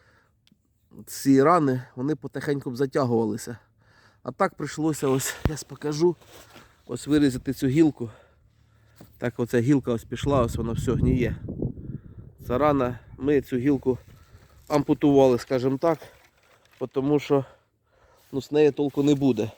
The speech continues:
Вона буде хворіть, боліть і мучаться. Так що дивіться, ще раз наголошую, садовий вар — це зло. Звичайно, не нормальний садовий вар з живиці,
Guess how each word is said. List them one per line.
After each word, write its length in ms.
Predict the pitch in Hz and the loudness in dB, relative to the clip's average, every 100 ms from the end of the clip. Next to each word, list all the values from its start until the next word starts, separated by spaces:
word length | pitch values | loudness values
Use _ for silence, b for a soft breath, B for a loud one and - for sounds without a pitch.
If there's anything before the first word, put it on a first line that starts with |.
| - | -8
Вона 180 | 120 | -4
буде 220 | 123 127 127 | -2 0 0
хворіть, 420 | - 139 165 123 | 2 4 4 4
боліть 420 | 135 151 139 - b b b b b | 4 4 0 -6 b b b b b
і 100 | 147 | -2
мучаться. 540 | 160 147 - 107 110 - - - B B B B B B | 2 2 2 -8 -10 -12 -20 -20 B B B B B B
Так 160 | 165 | -2
що 120 | - 202 | 2 2
дивіться, 420 | 202 220 185 160 | 4 2 0 -4
ще 200 | - 196 | 2 4
раз 160 | 147 | 4
наголошую, 680 | 143 139 151 156 127 - 110 | 0 2 4 4 2 -2 -10
садовий 380 | - 135 165 165 | -4 -4 0 2
вар — 200 | 156 180 - | 4 2 0
це 140 | 160 | -2
зло. 320 | 151 165 117 - b b b b b - | 0 2 2 0 b b b b b -12
Звичайно, 520 | 123 175 - 170 143 | 0 2 6 4 4
не 240 | 147 151 139 | 2 4 4
нормальний 420 | 151 220 254 196 | 2 2 0 0
садовий 320 | 190 180 185 | -2 2 2
вар 300 | 175 175 151 - | 2 0 -2 -12
з 100 | 139 | -12
живиці, 540 | 127 160 151 139 147 | -2 2 2 2 -4